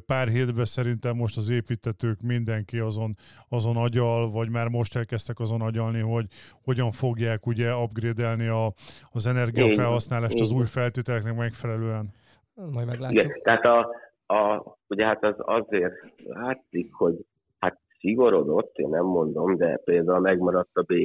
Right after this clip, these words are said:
Speaker 2: B, ami úgy eleve nem sokára a B B már adott.
Speaker 3: Alap lesz,
Speaker 2: Olyan
Speaker 3: igen.
Speaker 2: lesz, hogy nem is lehetne más. Tehát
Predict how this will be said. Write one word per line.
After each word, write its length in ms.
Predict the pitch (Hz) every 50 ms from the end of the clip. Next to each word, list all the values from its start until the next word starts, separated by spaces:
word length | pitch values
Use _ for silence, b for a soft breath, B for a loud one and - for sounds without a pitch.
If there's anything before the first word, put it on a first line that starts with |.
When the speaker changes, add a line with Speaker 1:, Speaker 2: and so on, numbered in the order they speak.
| 78 80
Speaker 2:
B, 60 | - - - - _ _ _ _ _ _ _
ami 220 | - - 95 98 95
úgy 140 | 98 95 104
eleve 580 | 120 120 110 104 101 95 101 101 107 - - - - - 71 - - -
nem 280 | - 76 82 104 101
sokára 680 | 98 - 107 101 - - 107 101 104 107 107 107 107 107
a 140 | - - -
B 100 | 95 101 101 98 101 95
B 60 | 104
már 340 | 101 104 101 104 101 101 104
adott. 400 | 107 98 87 - 90 87 - _ _ _ _ _ _ - -
Speaker 3:
Alap 300 | 127 120 113 113 - -
lesz, 100 | 117 -
Speaker 2:
Olyan 160 | 101 90 85
Speaker 3:
igen. 100 | 82 82
Speaker 2:
lesz, 160 | 87 90 -
hogy 100 | - 104
nem 140 | 101 104 101
is 80 | 98 -
lehetne 340 | - 98 98 101 98 - 101
más. 360 | 104 104 95 87 87 - - -
Tehát 200 | - 90 90